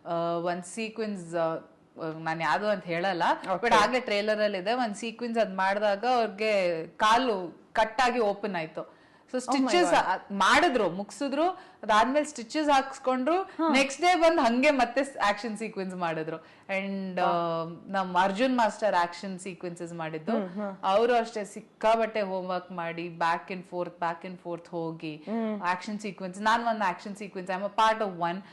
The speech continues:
Speaker 1: So,
Speaker 2: ಓಕೆ.
Speaker 1: ಅವಾಗ ಅಂದ್ರೆ the amount of, ಆ, ಅಂದ್ರೆ ಎಲ್ರಿಗೂನು ಎಫರ್ಟ್ ಅನ್ನೋದಿರತ್ತೆ.
Speaker 2: ಹ್ಮ್,
Speaker 1: So,
Speaker 2: ಹ್ಮ್,
Speaker 1: ಅರ್ಜುನ್
Speaker 2: ಹ್ಮ್.
Speaker 1: ಮಾಸ್ಟರು ಅಷ್ಟೇ ಸಿಕ್ಕಾಬಟ್ಟೆ ಎಫರ್ಟ್ ಹಾಕಿ
Speaker 2: ಹ್ಮ್.
Speaker 1: ಆಕ್ಷನ್ ಸೀಕ್ವೆನ್ಸಸ್ ಆ ಕಾಣ್ತಾ ಇದೆ ಅಂದ್ರೆ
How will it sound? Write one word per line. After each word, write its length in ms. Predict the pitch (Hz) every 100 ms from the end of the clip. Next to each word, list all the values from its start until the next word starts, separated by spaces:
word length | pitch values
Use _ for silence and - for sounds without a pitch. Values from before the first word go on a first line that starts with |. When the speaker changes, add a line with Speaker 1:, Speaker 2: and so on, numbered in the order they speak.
| - -
Speaker 1:
So, 60 | 269
Speaker 2:
ಓಕೆ. 200 | 302 190
Speaker 1:
ಅವಾಗ 380 | 202 226 254 254 262
ಅಂದ್ರೆ 640 | 233 226 247 247 - - _ _ _ _ -
the 240 | 180 190 185
amount 400 | 233 254 240 226
of, 380 | 185 - - 190
ಆ, 320 | 175 165 165 165 - - - -
ಅಂದ್ರೆ 240 | 214 254
ಎಲ್ರಿಗೂನು 880 | 220 214 277 320 370 320 302 320 311
ಎಫರ್ಟ್ 520 | 285 294 - 226 220
ಅನ್ನೋದಿರತ್ತೆ. 640 | 214 196 185 180 170 220 180
Speaker 2:
ಹ್ಮ್, 100 | 185
Speaker 1:
So, 60 | 190
Speaker 2:
ಹ್ಮ್, 100 | 185
Speaker 1:
ಅರ್ಜುನ್ 300 | 175 196 254
Speaker 2:
ಹ್ಮ್. 100 | 233
Speaker 1:
ಮಾಸ್ಟರು 460 | 202 - 208 185
ಅಷ್ಟೇ 280 | 170 160 175
ಸಿಕ್ಕಾಬಟ್ಟೆ 680 | - 180 _ 247 247 247 240
ಎಫರ್ಟ್ 500 | 190 180 202 196 190
ಹಾಕಿ 340 | 175 165 196
Speaker 2:
ಹ್ಮ್. 360 | 180 - 202 190
Speaker 1:
ಆಕ್ಷನ್ 360 | 185 247 294 262
ಸೀಕ್ವೆನ್ಸಸ್ 460 | 262 233 240 233
ಆ 80 | 226
ಕಾಣ್ತಾ 500 | 185 190 180 208 240
ಇದೆ 140 | 226 214
ಅಂದ್ರೆ 460 | 202 269 262 254